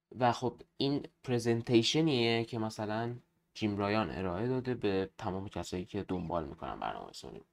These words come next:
الان بریم تو این اولین صفحه‌اش که PlayStation The Road to Profitable Transformation. یعنی ترانسفورمیشن اینجا منظورش اینه که همین انتقال از نسل هشت به نسل نه،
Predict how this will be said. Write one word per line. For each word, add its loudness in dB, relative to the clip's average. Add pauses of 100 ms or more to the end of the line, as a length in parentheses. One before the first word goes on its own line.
(680)
الان 4
بریم 4
تو 2
این 4
اولین 2
صفحه‌اش 2 (520)
که -2 (120)
PlayStation 4
The 4 (120)
Road 2
to -4 (340)
Profitable -2
Transformation. -2 (880)
یعنی 2 (600)
ترانسفورمیشن 2
اینجا 2
منظورش 2
اینه 0
که 2
همین 0
انتقال 0
از -2
نسل 0
هشت -2
به -6
نسل -6
نه، -8